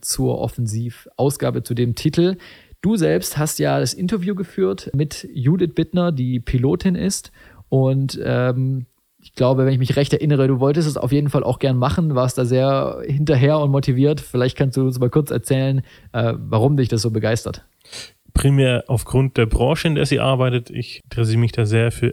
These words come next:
Speaker 2: Aviation und das Ganze natürlich aus der Kundensicht als Fluggast und sie ist Pilotin und dann ergänzen sich da, glaube ich, auch gewisse Interessenfelder. So haben wir auch, was jetzt nicht im Podcast ist, davor schon ein bisschen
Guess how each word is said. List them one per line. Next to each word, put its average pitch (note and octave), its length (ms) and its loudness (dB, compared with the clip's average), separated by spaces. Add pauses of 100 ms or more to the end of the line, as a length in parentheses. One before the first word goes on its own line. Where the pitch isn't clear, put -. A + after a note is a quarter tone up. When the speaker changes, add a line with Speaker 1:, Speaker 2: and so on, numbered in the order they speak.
Speaker 2:
Aviation B2+ 760 0
und B2 220 -2
das - 160 -6
Ganze A#2+ 840 -2
natürlich A#2+ 380 -6
aus B2 100 -6
der G#2+ 300 -2 (320)
Kundensicht C#3 840 0
als A2+ 500 -4
Fluggast C3 720 -4
und A#2 220 -4
sie A#2+ 260 -2
ist A#2 220 -6
Pilotin C3 580 0
und A2 200 0
dann A2 280 0 (560)
ergänzen B2 400 2
sich A#2+ 140 -2
da, A#2+ 100 2
glaube A2+ 180 2
ich, G#2+ 60 -2
auch - 200 -6
gewisse A2+ 360 0
Interessenfelder. A#2+ 1080 -2
So A2 200 -4
haben A2 120 -2
wir A2+ 100 -4
auch, A2 320 -6
was A2+ 200 -8
jetzt A2+ 120 -14
nicht B2 140 2
im A#2+ 60 -2
Podcast A2+ 380 -2
ist, A#2+ 200 -4
davor A#2+ 260 0
schon B2 140 -2
ein - 20 -2
bisschen A2+ 340 -2